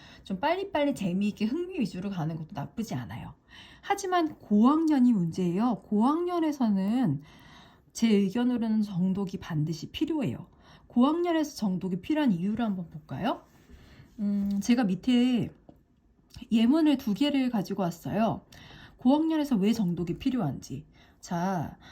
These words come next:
한번 볼까요? Even though they feel similar to paper bills, plastic bills are more durable. 이란 문장인데요. 그냥, 어, 그렇다, 뭐, 이거를 그냥 속독으로, 다독으로 빨리 읽은 치-, 그냥 쭉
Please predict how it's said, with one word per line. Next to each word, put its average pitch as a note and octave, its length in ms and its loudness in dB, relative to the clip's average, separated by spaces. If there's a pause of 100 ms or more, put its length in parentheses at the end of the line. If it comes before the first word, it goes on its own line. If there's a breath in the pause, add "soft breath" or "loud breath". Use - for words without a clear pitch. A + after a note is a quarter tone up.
(200 loud breath)
한번 D4+ 320 2
볼까요? G3+ 520 0 (180)
Even F3 240 -2
though D4 220 0
they D4+ 240 0
feel C4+ 280 0
similar B3+ 560 0
to A#3+ 160 -2
paper A#3+ 460 0
bills, F3+ 480 -4
plastic - 520 -6
bills C4+ 500 0
are F3+ 160 2
more A3 400 4
durable. - 540 -8 (180 loud breath)
이란 A#3 280 6
문장인데요. G3+ 840 2 (880 loud breath)
그냥, F4 560 4
어, C4+ 440 4
그렇다, D4 640 2
뭐, G#3+ 500 0 (420)
이거를 E4+ 420 6
그냥 A#3 640 4
속독으로, F#4 680 2
다독으로 A3+ 500 0
빨리 F4+ 320 6
읽은 G3+ 280 2
치-, - 140 -12
그냥 G3 340 2
쭉 - 200 -6